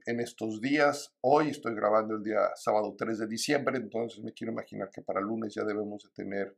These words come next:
cómo, cómo cierra. Este, Volkswagen planea tener seis fábricas, eh,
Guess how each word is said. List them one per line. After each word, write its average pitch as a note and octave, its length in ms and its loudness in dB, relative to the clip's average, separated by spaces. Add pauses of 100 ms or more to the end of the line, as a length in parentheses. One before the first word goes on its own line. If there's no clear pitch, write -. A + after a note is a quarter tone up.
(760)
cómo, A#2+ 540 2
cómo B2+ 260 0
cierra. A2 760 2
Este, G#2+ 760 -4 (2250)
Volkswagen F#3+ 720 8
planea D#3 400 6
tener C#3+ 580 2 (260)
seis F3 400 -2
fábricas, D#3 960 2 (140)
eh, G2+ 800 -4